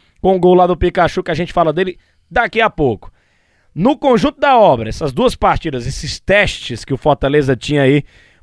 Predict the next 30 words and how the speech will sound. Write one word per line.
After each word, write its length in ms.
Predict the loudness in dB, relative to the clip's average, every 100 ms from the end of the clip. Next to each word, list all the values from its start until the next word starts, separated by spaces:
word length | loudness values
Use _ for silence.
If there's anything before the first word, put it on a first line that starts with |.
| _
pra 180 | 0 0
dar 140 | 2
uma 160 | 2 2
resposta 560 | 2 0 0 0 0 -2
pro 140 | -2
torcedor, 540 | 0 -2 -2 2 2
porque 180 | 0 -4
teve 220 | -2 -2
tempo 320 | -2 -2 -2 -2
pra 140 | -2
trabalhar, 460 | 0 2 2 0 -2
né, 100 | -4
pro 160 | -2
jogo 240 | 0 -2 -2
contra 240 | -2 0
o 20 |
Bahia 280 | 0 2 2
e 100 | 0
pra 140 | -2 0
essa 180 | 0
partida 360 | -2 -2 -2 -4
contra 240 | -4 -4
o 20 | -2
Ipiranga. 460 | 0 2 0 -4 -10 _ _ _ _ _ 0
O 100 | 0
Anderson 340 | 2 0 0
Moreira 480 | 2 4 6 4 2
tá 160 | 0 -2
dando 260 | 0 -2
cara 460 | 0 2 2 0